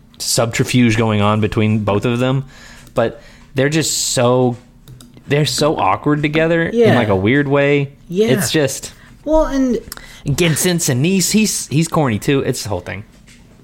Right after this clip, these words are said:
Speaker 2: it's like, I don't know. I don't know. It is. It's too corny, and it, it, the, the narration, I busted up laughing immediately, and it continued for too long, but also it hits one of my, uh, least favorite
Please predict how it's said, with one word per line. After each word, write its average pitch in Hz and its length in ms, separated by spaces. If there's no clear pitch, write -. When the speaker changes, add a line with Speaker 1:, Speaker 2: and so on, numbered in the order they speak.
Speaker 2:
it's - 300
like, 262 240
I 160 180
don't 104 160
know. 87 220
I 139 120
don't 120 100
know. 92 240
It 135 140
is. 110 180
It's 131 220
too 180 160
corny, 107 480
and 120 220
it, 127 140
it, 127 80
the, 131 300
the 143 120
narration, 170 640
I 139 140
busted 135 380
up 120 80
laughing 113 300
immediately, 107 580
and 123 160
it 117 120
continued 151 480
for 139 80
too 127 180
long, 117 320
but 170 160
also 160 560
it 135 200
hits 139 220
one 135 120
of 127 60
my, 139 340
uh, 123 360
least 135 220
favorite 123 600